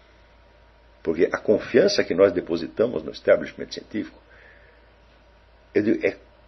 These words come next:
noventa e nove por cento é imerecida. Hum?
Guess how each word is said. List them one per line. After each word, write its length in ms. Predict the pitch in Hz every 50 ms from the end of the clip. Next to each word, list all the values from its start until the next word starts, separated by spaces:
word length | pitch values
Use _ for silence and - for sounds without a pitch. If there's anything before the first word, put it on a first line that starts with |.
| _ _ -
noventa 440 | 101 117 120 104 - 156 160 160 127
e 20 |
nove 220 | 107 113 113 110 -
por 120 | 104 95
cento 320 | - - - 107 104 -
é 60 | 110 113
imerecida. 680 | 110 104 107 107 98 98 98 - - - - - - - - - _ _ _ _ _ _ _ - _ _ _ _ _ _ _ - - - _ _ - - - _ _ _ _ _ _ _ _ _ _ _ _ -
Hum? 160 | - 104 127